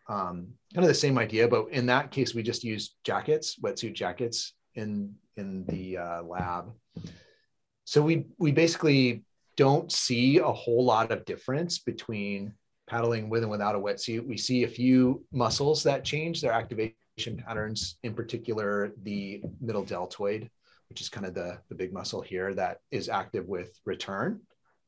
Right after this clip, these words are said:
And so that kind of makes sense. If the wetsuit provides resistance to lifting your arm out of the water, you'd see a little more muscle activation.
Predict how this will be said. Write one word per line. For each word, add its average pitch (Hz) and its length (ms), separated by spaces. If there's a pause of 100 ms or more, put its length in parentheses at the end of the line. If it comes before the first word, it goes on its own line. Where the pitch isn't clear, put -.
(800)
And 160 100
so 185 100
that 190 160
kind 196 140
of 156 60
makes 120 200
sense. 110 240
If 135 80
the 127 80
wetsuit 120 380
provides 107 500
resistance 113 580
to - 120
lifting 104 300
your 95 140
arm 92 200
out 95 100
of 98 60
the 98 80
water, 95 320
you'd 92 280
see - 180
a 95 60
little 98 180
more 98 180
muscle 90 300
activation. 98 600